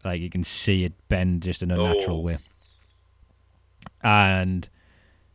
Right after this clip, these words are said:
Speaker 1: they're in a feud now against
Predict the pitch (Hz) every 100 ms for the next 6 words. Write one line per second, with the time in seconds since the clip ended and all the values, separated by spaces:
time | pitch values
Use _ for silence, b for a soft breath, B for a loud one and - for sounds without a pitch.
0 | _ _ _ _ - 110 139 151 135 123
1 | - 131 139 123 104 95 90 90 90 -
2 | 95 92 101 98 98 95 - - -